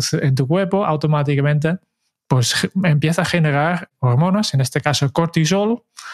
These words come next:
y el cortisol tiene como función despertar tu cuerpo.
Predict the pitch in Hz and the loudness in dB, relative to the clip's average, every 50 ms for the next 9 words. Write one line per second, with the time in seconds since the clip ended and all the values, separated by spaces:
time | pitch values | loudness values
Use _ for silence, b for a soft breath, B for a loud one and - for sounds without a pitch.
0 | B B B - 160 165 170 165 160 - 208 202 220 180 160 190 208 202 190 190 | B B B 0 0 2 2 0 0 -2 -2 0 0 0 2 2 0 0 0 0
1 | 180 180 175 - 180 175 151 - 156 143 - - 170 185 196 208 208 - _ _ | 0 0 2 2 2 0 2 0 0 0 0 2 2 2 2 0 -2 -4 _ _
2 | _ _ - 127 160 151 - - 151 147 139 123 - 131 120 127 123 120 117 - | _ _ -2 0 0 0 0 0 0 0 0 0 0 -2 0 0 0 0 0 0
3 | 214 277 277 _ _ | -2 -2 -2 _ _